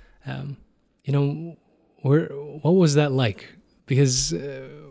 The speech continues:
when we were expecting Emerson, I was convinced he was gonna be a girl. Like, when he was, uh, you know, pea-sized and in Helen's, uh, uterus, in her tummy, uh, for whatever reason, I had intuition that we were gonna have a, a daughter. Um,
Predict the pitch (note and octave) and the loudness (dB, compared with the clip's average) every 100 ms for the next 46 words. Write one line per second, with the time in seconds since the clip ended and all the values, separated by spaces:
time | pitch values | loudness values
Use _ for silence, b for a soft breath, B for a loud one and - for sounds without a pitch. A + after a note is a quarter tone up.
0 | C#3+ D3 C#3+ D#3+ D3+ - D3+ B2 A#2 C3+ | -4 2 4 6 4 2 0 0 0 0
1 | - B2+ C#3+ - A2+ C3 A#2+ A2+ G2+ A2+ | 0 2 0 0 0 2 0 -2 -4 -6
2 | G#2 G#2 G2+ A#2+ A2+ B2+ B2 B2 A#2 C3 | -6 -6 -8 -8 -6 -4 0 0 -2 -10
3 | C#3 - A2 G2+ C3 C#3 _ _ _ _ | -16 -10 -8 -8 -12 -16 _ _ _ _
4 | C#3+ C#3 C3 G#2 - - C3 - B2+ B2+ | -18 -14 -14 -14 -14 -8 -6 -6 -8 -10
5 | - - - C#3 A2 G2+ A2 - C#3+ G#2 | -12 -16 -20 -16 -14 -14 -18 -12 -10 -10
6 | G2 - A#2+ G#2+ G#2 - - _ B2 B2+ | -12 -10 -10 -8 -12 -12 -14 _ -18 -18
7 | _ b b b b - B2 B2 A2 G2 | _ b b b b -6 0 0 -2 -6
8 | - - - B2+ G#2 G#2+ - A#2 A2 G#2 | -10 -12 -6 -6 -6 -10 -6 -4 -4 -10
9 | B B B B B C3+ C#3 - C#3+ D3 | B B B B B -10 -10 0 4 6
10 | C#3 B2 A#2+ A#2 A#2+ - A2 - G#2 G2+ | 4 4 2 2 -2 -2 -2 -4 -6 -8
11 | G#2+ A2+ A#2 G#2 G#2+ G2+ G#2 A2 - A#2 | -8 -6 -6 -6 -6 -8 -10 -10 -8 -8
12 | G2 G2+ G#2 C3 - B B B B _ | -6 -8 -6 -6 -8 B B B B _
13 | G#2 G#2 G#2 A2 | -10 -8 -8 -10